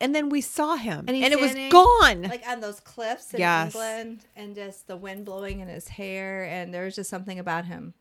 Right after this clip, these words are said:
Speaker 1: Yeah, it was that trench coat and that,
Speaker 2: Yes,
Speaker 1: like, the
Speaker 2: yes.
Speaker 1: whole thing. It was
Speaker 2: Just
Speaker 1: just,
Speaker 2: the,
Speaker 1: like,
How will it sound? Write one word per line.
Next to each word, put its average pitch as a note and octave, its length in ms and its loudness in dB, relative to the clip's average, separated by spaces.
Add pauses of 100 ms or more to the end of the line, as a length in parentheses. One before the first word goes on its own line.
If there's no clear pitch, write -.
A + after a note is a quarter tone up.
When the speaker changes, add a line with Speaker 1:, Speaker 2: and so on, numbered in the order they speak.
(300)
Speaker 1:
Yeah, D3+ 380 -12 (140)
it - 60 -16
was F3+ 140 -6
that - 200 -6
trench - 520 -4
coat D3+ 300 -6
and A3 80 -4
that, A3 360 2
Speaker 2:
Yes, F3 60 2
Speaker 1:
like, E3+ 300 -2
the G#3+ 40 -12
Speaker 2:
yes. G3 640 -2
Speaker 1:
whole F3+ 460 4
thing. E3+ 800 -2
It D#3 60 -8
was D#3+ 140 -6
Speaker 2:
Just G#3 140 -8
Speaker 1:
just, E3+ 120 -6
Speaker 2:
the, G3 80 -4
Speaker 1:
like, E3 220 -6